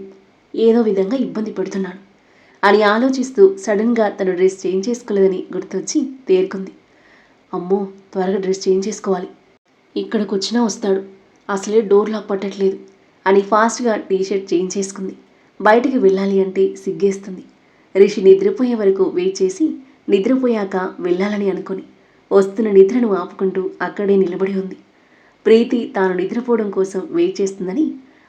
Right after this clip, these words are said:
అందుకే ఆమె వాష్‌రూమ్ నుండి బయటికి రావడం లేదని అర్థమైన రిషి చిన్నగా నవ్వుకున్నాడు. నిజానికి అతను నిన్న ప్రీతితో చెప్పినట్టు ఆమె డ్రెస్ విప్పడం మొదలుపెట్టగానే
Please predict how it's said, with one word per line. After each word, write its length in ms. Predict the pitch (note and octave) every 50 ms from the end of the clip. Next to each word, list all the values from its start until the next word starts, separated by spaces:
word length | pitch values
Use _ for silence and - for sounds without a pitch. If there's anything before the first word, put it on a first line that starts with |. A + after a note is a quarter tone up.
| _
అందుకే 500 | G3 G3+ G#3 A3 A#3+ B3 A#3 A3 G#3 - - -
ఆమె 180 | F#3 F#3 F3+
వాష్‌రూమ్ 440 | F3+ F3+ F#3 F#3+ F#3+ - B3+ A#3+ A#3
నుండి 320 | A3 G3+ F#3+ F#3 F#3 - - -
బయటికి 360 | E3+ F3 F3 F#3 G3 G3 F#3+
రావడం 320 | F#3 F3 F3+ F#3 G3 A3 A3
లేదని 400 | A3+ G#3+ G3 F#3+ F#3+ F#3 F#3 - - -
అర్థమైన 400 | E3+ F3+ F#3+ F#3+ G3 F#3+ F#3+ F#3+
రిషి 300 | F3 F3+ - - - - - _ _ _ _ _ _ _ _ -
చిన్నగా 320 | G#3 G3+ G3 G3+ F#3+ G3+ G3
నవ్వుకున్నాడు. 560 | F#3 E3+ E3 F3 - - F#3+ F#3 F#3 F3 - - - _ _ _ _ _ _ _ _ _ _ _ _ _ -
నిజానికి 680 | G#3 G#3+ F#3+ A3+ C4 C4+ C4 B3+ - - G#3 G3 - -
అతను 220 | G3 G3 F#3+ F#3+
నిన్న 180 | F#3+ F#3+ F#3+ F#3+
ప్రీతితో 480 | F#3+ - - G3 G3+ F#3+ B3 - - -
చెప్పినట్టు 560 | - - F#3+ - - G3+ F#3+ F#3+ F#3+ G3 G3 - - - _ _ _ _ _ -
ఆమె 200 | F#3+ G3+ G3+ G3
డ్రెస్ 320 | F3 F#3+ G3+ G3 - -
విప్పడం 340 | G3 G3 F#3+ - B3 B3 A#3
మొదలుపెట్టగానే 840 | G3+ F3+ E3+ F#3 F#3 F#3+ - F#3+ - G3+ G3 G3 F#3+ F#3 F#3+ F#3+